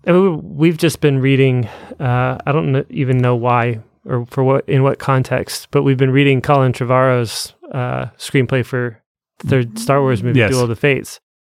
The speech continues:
Speaker 1: And when you, you read through it, and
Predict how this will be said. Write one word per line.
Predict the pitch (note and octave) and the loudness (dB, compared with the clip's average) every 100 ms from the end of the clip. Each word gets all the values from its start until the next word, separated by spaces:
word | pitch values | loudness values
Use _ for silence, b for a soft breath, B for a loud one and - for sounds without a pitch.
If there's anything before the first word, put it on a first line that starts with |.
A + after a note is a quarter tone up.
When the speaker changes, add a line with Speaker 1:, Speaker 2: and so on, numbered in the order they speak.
| - | -6
Speaker 1:
And | B2+ B2 B2 A#2 - - _ _ _ | -4 -2 -4 -6 -14 -20 _ _ _
when | - C#3 | -4 0
you, | C#3 C3+ - - - | 2 0 -4 -14 -12
you | E3+ C#3 | -6 0
read | D3+ C3 | 0 0
through | - F3+ B3 | 0 2 2
it, | C3 - - | 0 -2 -4
and | C#3 C3 B2+ B2 - - | -2 0 0 -2 -6 -16